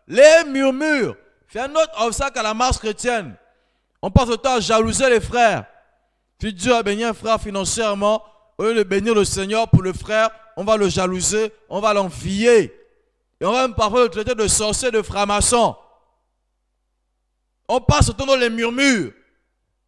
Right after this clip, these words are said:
C'est quoi les murmures ? C'est les critiques. C'est ce qu'on appelle le Congo ça. Et beaucoup de chrétiens se retrouvent à l'intérieur.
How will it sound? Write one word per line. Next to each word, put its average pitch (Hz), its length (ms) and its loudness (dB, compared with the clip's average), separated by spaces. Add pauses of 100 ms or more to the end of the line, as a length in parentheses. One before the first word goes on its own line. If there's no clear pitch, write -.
(460)
C'est 175 120 -10
quoi 247 120 0
les 233 140 0
murmures ? 220 320 -2
C'est 240 120 -2
les 214 120 -2
critiques. 226 480 -6 (400)
C'est 165 80 -12
ce 196 80 -4
qu'on 262 180 0
appelle 254 420 2 (140)
le 208 140 -4
Congo 226 360 0
ça. 208 320 -4 (760)
Et 226 80 4
beaucoup 269 320 6
de 294 100 2
chrétiens 247 400 -2
se 262 120 0
retrouvent 233 280 2
à 254 60 0
l'intérieur. 240 640 -2